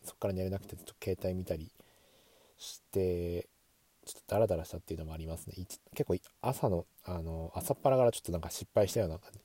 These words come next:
<laughs> 始まりが超微妙っていう。やっぱね、あれなんですよね。睡眠しっかり、うん、取れ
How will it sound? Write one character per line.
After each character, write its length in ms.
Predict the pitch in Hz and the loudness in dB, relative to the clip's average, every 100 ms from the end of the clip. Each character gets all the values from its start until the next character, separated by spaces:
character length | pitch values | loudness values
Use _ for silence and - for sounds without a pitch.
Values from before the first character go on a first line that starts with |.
| - | -6
<laughs> 220 | - 117 | -2 -2
始 260 | - 110 113 | 0 2 4
ま 80 | 113 | 4
り 80 | |
が 100 | 117 104 - | 2 0 2
超 140 | - | 4
微 120 | 90 80 | 4 4
妙 140 | 78 | 0
っ 40 | |
て 160 | - - | -4 -14
い 20 | |
う。 40 | - - - - - - - _ | -18 -20 -20 -20 -20 -20 -20 _
や 80 | 123 | -4
っ 40 | |
ぱ 100 | 82 | -2
ね、 140 | 82 - | -4 -4
あ 80 | 87 | -4
れ 80 | |
な 80 | 107 | -2
ん 40 | 107 | -4
で 60 | |
す 20 | 82 | -6
よ 60 | |
ね。 60 | 82 | -6
睡 240 | - 147 | -2 0
眠 640 | 156 151 151 147 147 143 | 0 0 0 0 -2 -2
し 140 | 135 - | -4 -8
っ 100 | - | -2
か 140 | 147 | 2
り、 140 | 139 - - - - - - - _ _ _ _ - | 2 0 -12 -20 -20 -20 -20 -20 _ _ _ _ -4
う 80 | 95 | 0
ん、 260 | 92 87 | 0 -2
取 220 | 85 120 | 0 6
れ 140 | 113 | 8